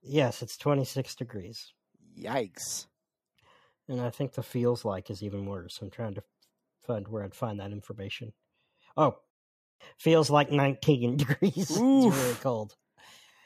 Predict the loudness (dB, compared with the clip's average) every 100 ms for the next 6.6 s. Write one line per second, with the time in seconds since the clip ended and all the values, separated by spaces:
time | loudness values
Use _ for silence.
0 | -4 0 4 6 6 6 4 4 2 2
1 | 0 -4 -6 -8 -12 -2 2 2 0 -4
2 | _ 0 2 6 8 8 8 6 6 4
3 | 2 0 2 4 6 2 -2 _ _ _
4 | _ _ -10 -4 4 6 6 4 2 0
5 | 2 0 0 -2 -2 4 6 6 2 -2
6 | 0 2 4 4 2